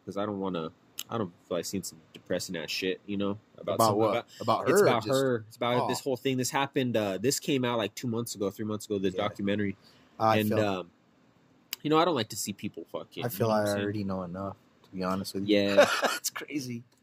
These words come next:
Speaker 1: Yeah, it's pretty sad.
Speaker 2: <clears throat> But
Speaker 1: But
Speaker 2: yeah, I just thought that was a pretty, um, pretty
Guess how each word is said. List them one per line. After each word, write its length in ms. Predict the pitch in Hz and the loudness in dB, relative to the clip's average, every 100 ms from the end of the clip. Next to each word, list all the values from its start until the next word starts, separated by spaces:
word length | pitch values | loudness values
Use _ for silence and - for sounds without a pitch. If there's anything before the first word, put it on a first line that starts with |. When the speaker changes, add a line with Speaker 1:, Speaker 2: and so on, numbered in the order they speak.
| - | -14
Speaker 1:
Yeah, 140 | 92 95 | -10 -8
it's 100 | - | -8
pretty 200 | - 87 | -8 -6
sad. 360 | - 92 90 - - - - | -4 -6 -6 -12 -20 -20 -20
Speaker 2:
<clears throat> 400 | - _ _ - | -20 _ _ -4
But 640 | - - - - 370 262 208 | 0 2 2 0 2 4 6
Speaker 1:
But 120 | 247 | 6
Speaker 2:
yeah, 160 | 220 196 | 6 6
I 60 | |
just 160 | 180 - | 2 -2
thought 160 | 196 196 | 0 0
that 120 | 175 | 0
was 160 | 165 | -2
a 80 | 135 | -4
pretty, 400 | - 160 151 165 | -6 -4 -2 0
um, 280 | 135 98 - _ _ _ _ _ _ _ - - - - | 0 0 -4 _ _ _ _ _ _ _ -20 -20 -20 -18
pretty 640 | - 160 165 180 165 131 | 0 2 2 0 0 0